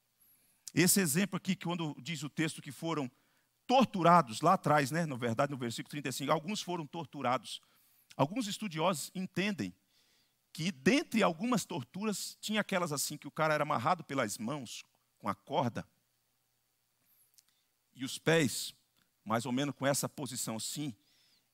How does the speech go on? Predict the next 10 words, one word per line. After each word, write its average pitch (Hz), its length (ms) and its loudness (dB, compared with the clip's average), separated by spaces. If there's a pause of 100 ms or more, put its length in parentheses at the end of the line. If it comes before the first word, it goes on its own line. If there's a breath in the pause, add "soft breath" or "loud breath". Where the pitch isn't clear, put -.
e 120 100 -6
o 156 80 2
algoz 151 420 4
ia 165 120 2
puxando, 131 720 -4
e 127 60 -12
puxando, 143 800 -6
esticando 147 920 -6
os 131 160 -10
músculos, 143 840 -10